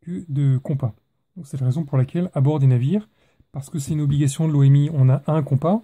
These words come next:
ben, on n'en a pas plus, parce que ça obligerait à avoir plusieurs courbes. Autrefois, sur les voiliers, il y avait un compas qui était devant le barreur, qui servait donc à tenir la route, et le chef de quart, ben, se penchait dessus, allait, euh,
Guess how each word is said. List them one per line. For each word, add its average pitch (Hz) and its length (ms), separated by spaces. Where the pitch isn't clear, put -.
ben, 131 120
on 127 60
n'en 123 120
a 127 80
pas 135 120
plus, 202 340
parce 139 160
que 131 80
ça - 120
obligerait 131 460
à 120 160
avoir 139 220
plusieurs 139 340
courbes. 123 160
Autrefois, 143 380
sur 139 160
les 127 100
voiliers, 127 380
il 135 60
y 123 40
avait 151 200
un 165 100
compas 139 320
qui 143 120
était 135 120
devant 135 200
le 151 60
barreur, 139 460
qui - 120
servait 123 220
donc 139 220
à 110 240
tenir 127 240
la 113 60
route, 175 320
et 165 240
le 147 100
chef 147 180
de 131 120
quart, 180 320
ben, 135 280
se 135 140
penchait 139 300
dessus, 180 320
allait, 127 200
euh, 120 200